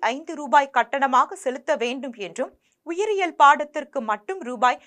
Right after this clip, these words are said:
முன்னூற்று ஐந்து கட்டணமாக செலுத்த வேண்டும் என்றும் தெரிவிக்கப்பட்டுள்ளது. மேலும் விண்ணப்பித்ததின் போது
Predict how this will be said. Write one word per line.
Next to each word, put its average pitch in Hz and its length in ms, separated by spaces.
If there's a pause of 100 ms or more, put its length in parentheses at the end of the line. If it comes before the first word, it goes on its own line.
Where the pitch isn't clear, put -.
(200)
முன்னூற்று 370 440 (140)
ஐந்து 269 280
கட்டணமாக 269 720
செலுத்த 262 320
வேண்டும் 254 340
என்றும் 226 400
தெரிவிக்கப்பட்டுள்ளது. 226 800 (340)
மேலும் 240 360 (420)
விண்ணப்பித்ததின் 359 720
போது 202 260